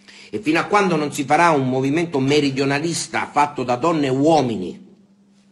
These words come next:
pronti alla guerra, non conteremo mai niente. È inutile che ci, c'è da questo punto di vista il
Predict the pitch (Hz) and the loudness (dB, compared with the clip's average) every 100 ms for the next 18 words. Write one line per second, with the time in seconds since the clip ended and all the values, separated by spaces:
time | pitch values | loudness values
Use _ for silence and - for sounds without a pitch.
0 | _ _ _ - - 143 165 143 110 107 | _ _ _ -20 -4 2 2 2 -4 -8
1 | 92 110 127 131 139 110 92 104 95 - | -6 -2 0 0 0 0 -2 -8 -8 -14
2 | - _ _ _ _ _ _ _ - - | -20 _ _ _ _ _ _ _ -20 -20
3 | - _ _ _ 127 135 143 139 143 151 | -20 _ _ _ -10 -8 -8 -10 -10 -10
4 | 143 135 139 139 135 135 120 85 - 71 | -10 -8 -8 -6 -6 -6 -8 -10 -14 -20
5 | - _ _ - - - - - - - | -20 _ _ -20 -20 -20 -20 -20 -20 -10
6 | 151 165 175 147 117 101 104 92 - - | -6 -4 -4 -4 -4 -4 -4 -8 -10 -20
7 | _ _ _ _ - 120 117 - - _ | _ _ _ _ -12 -8 -8 -10 -18 _
8 | - 123 117 107 92 - - - - - | -10 -6 -4 -4 -8 -18 -20 -20 -20 -20
9 | - - - - - 107 117 127 127 139 | -20 -20 -20 -20 -14 -10 -10 -8 -8 -8
10 | 127 101 98 110 107 - 87 82 - _ | -10 -10 -10 -8 -8 -10 -12 -14 -20 _
11 | _ _ _ 113 123 113 101 92 95 | _ _ _ -4 -2 -2 -4 -6 -12